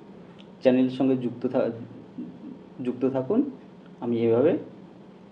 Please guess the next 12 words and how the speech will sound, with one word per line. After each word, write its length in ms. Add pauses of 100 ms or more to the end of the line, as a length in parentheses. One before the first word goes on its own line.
(600)
প্রায়, 220
প্রায় 180
কী 220
করব, 300 (340)
সপ্তাহে 460 (340)
দুদিন 500
বলেছি, 400 (140)
তো 80
আমি 280
আরও 200
যদি 220
বেশি 260